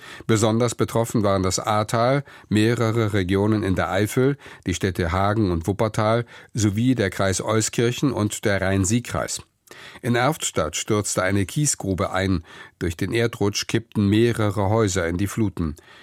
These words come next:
Insgesamt kamen mindestens hundertfünfundachtzig Menschen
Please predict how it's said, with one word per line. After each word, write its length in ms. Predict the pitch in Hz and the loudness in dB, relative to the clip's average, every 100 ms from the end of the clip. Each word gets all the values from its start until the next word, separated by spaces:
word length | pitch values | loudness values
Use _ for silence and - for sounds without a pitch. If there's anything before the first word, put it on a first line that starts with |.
| - | -6
Insgesamt 560 | 156 131 139 107 113 127 | 0 2 2 2 0 0
kamen 320 | 117 113 104 | 0 2 4
mindestens 580 | 113 123 110 113 101 - | 4 2 2 0 0 -2
hundertfünfundachtzig 1400 | - 127 113 101 - 135 113 113 107 95 - - 107 87 | 0 0 2 -2 0 0 0 0 0 -2 -4 -4 -2 0
Menschen 560 | 98 85 - 85 76 | -2 -2 -4 -4 -6